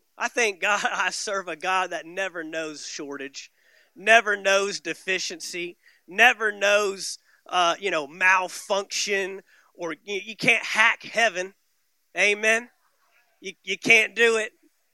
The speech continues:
It's impossible. Man, sometimes you just gotta remind yourself you serve a good God. Sometimes you gotta remind yourself you might be in it, but you're not of it. You gotta remind yourself your source is different, 'cause if we're not careful, we'll respond like everybody else.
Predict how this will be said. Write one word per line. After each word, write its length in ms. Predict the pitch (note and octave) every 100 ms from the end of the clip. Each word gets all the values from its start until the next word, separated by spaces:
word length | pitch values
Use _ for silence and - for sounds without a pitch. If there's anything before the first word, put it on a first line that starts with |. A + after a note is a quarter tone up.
| _
It's 180 | - -
impossible. 880 | A3 G#3+ A3 A3 G#3+ G#3+ F#3 F#3 F#3 _ _ -
Man, 140 | D#4 E4
sometimes 480 | D5 C#5 C5+ -
you 40 | C5
just 100 | -
gotta 180 | F4+ D4+
remind 420 | C4 B3 D#4+ C#4+
yourself 380 | B3+ - A3+ B3
you 80 |
serve 300 | C4 D4 C4+
a 80 | G#3+
good 280 | F3 A#3+ -
God. 380 | F3+ G#3+ E3 - _ _ _ _
Sometimes 500 | - E4 - F#4 C4+
you 60 | D#4
gotta 260 | D#4 D#4 C4
remind 420 | A#3 A#3 C4+ C4+
yourself 440 | A#3 - A#3+ -
you 100 | C#4
might 240 | D#4 C#4+ A3+
be 180 | A#3
in 140 | C4 C4+
it, 120 | A#3+
but 200 | G#3+ -
you're 80 | B3
not 240 | B3 G#3+
of 240 | A#3+ A#3+ D#3
it. 140 | - _ _ _ _
You 120 | B3+
gotta 220 | D4 F4+ C#4+
remind 400 | B3 C4+ D4 B3+
yourself 380 | A3+ A#3+ A3+
your 100 | C#4
source 520 | C4+ - C4+ C4+ B3+ G#3
is 200 | F3 -
different, 440 | B3 B3 A3 -
'cause 200 | B3 A3 - - -
if 220 | A3 F#3
we're 220 | D4 A#4+ A#4
not 200 | C#4+ -
careful, 460 | C4+ D#4 - A3+
we'll 200 | G3+ F#4
respond 640 | C#4 G3+ - - C4 A#3+ F3
like 220 | E3+ E3+
everybody 600 | G#3+ A3 G#3+ G#3+ G#3 G#3
else. 420 | G#3 - _ -